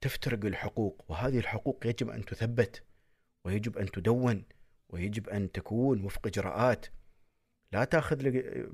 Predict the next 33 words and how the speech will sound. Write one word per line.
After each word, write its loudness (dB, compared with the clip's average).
بيزات 2
من 0
إنسان 0
وما 2
تثبت، -4
لا 2
تا-، 0
تسجل 2
شيء 4
باسم 0
شخص 0
آخر 2
وما 4
تثبت، 0
حتى -2
لو 4
أخوك. 0
إذا 0
يزعل 8
هذا 4
إنسان، 0
آه، -2
عنده 2
سوء -2
فهم، 0
أنا 0
ما 4
أخونك، 2
لكن -2
ال-، -4
الدنيا 0
حياة 0
وموت. 0